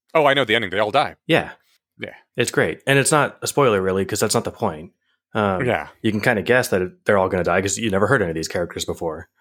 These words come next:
Speaker 2: Um,
Speaker 1: Mm-hmm.
Speaker 2: and so
Speaker 1: Except for when they say, "Many spies died to get us this information."
Speaker 2: Exactly.
Speaker 1: In the original trilogy, yeah.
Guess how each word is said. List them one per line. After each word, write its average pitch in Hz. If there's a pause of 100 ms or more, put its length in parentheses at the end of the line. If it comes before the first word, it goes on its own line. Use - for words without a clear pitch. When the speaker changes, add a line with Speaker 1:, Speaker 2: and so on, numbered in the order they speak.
(300)
Speaker 2:
Um, 92
Speaker 1:
Mm-hmm. 110 (320)
Speaker 2:
and 104
so -
Speaker 1:
Except 113
for 131
when 120
they 120
say, 117
"Many 117
spies 117
died 117
to 104
get 107
us 101
this 113
information." 101 (100)
Speaker 2:
Exactly. 131
Speaker 1:
In 101
the 101
original 101
trilogy, 98
yeah. 101